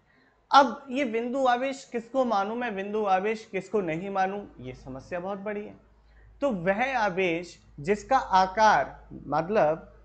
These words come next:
ये अगर मेरे पास दो आवेश हैं, इन दोनों का आकार इनकी बीच की दूरी से बहुत छोटा है, बहुत, बहुत छोटा है,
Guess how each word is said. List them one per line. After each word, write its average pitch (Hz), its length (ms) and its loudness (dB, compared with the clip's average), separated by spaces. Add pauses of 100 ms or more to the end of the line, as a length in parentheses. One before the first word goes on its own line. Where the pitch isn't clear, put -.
ये 196 340 -2
अगर 190 220 -2
मेरे 220 140 -6
पास 226 200 -2
दो 202 580 2
आवेश 135 480 -6
हैं, 151 160 -14 (360)
इन 254 220 -2
दोनों 247 280 4
का 262 160 2
आकार 196 680 4 (200)
इनकी 262 280 -2
बीच 220 520 0
की 269 180 -2
दूरी 196 500 -4 (160)
से 220 300 -2
बहुत 233 600 -2
छोटा 185 400 0
है, 170 340 -4 (440)
बहुत, 208 480 0
बहुत 220 380 0
छोटा 170 280 0
है, 147 300 -6